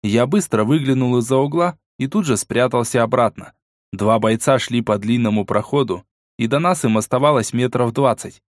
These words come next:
«Давай наверх!» быстро скомандовал я и подставил ладони лодочкой. Гайка, умничка, не стала задавать лишних вопросов и тем более спорить.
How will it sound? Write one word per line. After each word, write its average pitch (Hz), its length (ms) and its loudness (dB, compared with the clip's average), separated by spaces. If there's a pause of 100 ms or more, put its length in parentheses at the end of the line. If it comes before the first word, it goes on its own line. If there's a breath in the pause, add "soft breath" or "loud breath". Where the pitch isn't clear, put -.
«Давай 104 380 -2
наверх!» 117 540 0 (340)
быстро 113 400 2
скомандовал 110 680 0
я 135 320 -2 (400)
и 101 140 -4
подставил 143 720 0
ладони 135 420 2
лодочкой. 139 680 -2 (340)
Гайка, 151 500 2
умничка, 170 520 0
не 160 120 -2
стала 151 380 2
задавать 110 480 0
лишних 113 400 -2
вопросов 120 540 0
и 95 60 -6
тем 107 220 -2
более 117 380 0
спорить. - 580 -4